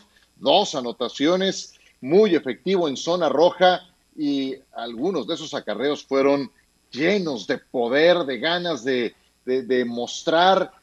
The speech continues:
Con el segundo y tercer esfuerzo fue en verdad espectacular lo de Kareem Hunt. ¿Cambió la identidad de los Browns? Te pregunto, Pepe, tú que habrás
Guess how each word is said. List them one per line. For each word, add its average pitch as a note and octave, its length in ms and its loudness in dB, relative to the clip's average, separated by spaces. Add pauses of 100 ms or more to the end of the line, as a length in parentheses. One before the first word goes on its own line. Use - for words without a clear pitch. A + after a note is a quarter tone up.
(100)
Con C#3+ 180 0
el C#3 140 -2
segundo F#3+ 560 0
y E3+ 60 2
tercer D#3+ 420 -2
esfuerzo F3+ 640 -2
fue F#3 340 -2
en C#3+ 180 -10
verdad D3 460 0
espectacular C#3+ 720 -2
lo D3 120 -2
de C3 140 -4
Kareem C#3 460 -6
Hunt. B2 240 -8
¿Cambió E3+ 360 -10
la D#4+ 100 -2
identidad F#3+ 560 2
de G#3+ 80 4
los B2 200 -4
Browns? E3 380 -4
Te D3+ 120 -6
pregunto, B2+ 500 -8
Pepe, D3 320 -4
tú C#3+ 120 -6
que C3+ 100 0
habrás C#3+ 340 -4